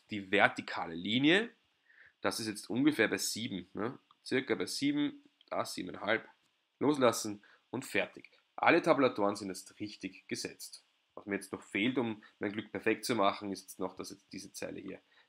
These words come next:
fett ist. Und ich habe hier ebenfalls fett,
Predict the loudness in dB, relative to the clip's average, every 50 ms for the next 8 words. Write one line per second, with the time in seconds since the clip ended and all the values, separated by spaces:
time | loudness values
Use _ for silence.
0 | _ _ -6 -4 -4 -4 -6 -8 -8 -6 -6 -8 -10 -14 -16 -20 _ _ _ _
1 | _ _ _ _ -8 -8 -8 -8 -10 -14 -18 _ _ _ _ _ -14 -8 -6 -4
2 | -2 -4 -4 -6 -10 -8 -6 -4 -4 -4 -4 -4 -4 -4 -4 -4 -2 -2 -2 -2
3 | -4 -8 -12 _ _ _ _ -6 -6 -6 -8 -12 -20